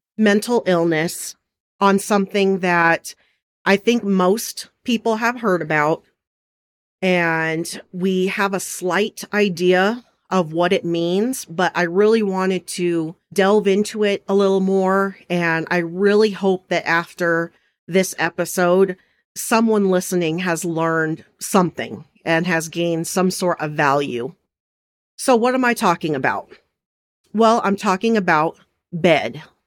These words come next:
Now, you might be thinking, "What the heck is bed?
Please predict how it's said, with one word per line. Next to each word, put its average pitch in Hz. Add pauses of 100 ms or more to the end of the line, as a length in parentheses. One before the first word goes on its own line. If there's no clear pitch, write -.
Now, 180
you 202
might 196
be 190
thinking, 185 (140)
"What 190
the 214
heck 208
is 180
bed? 160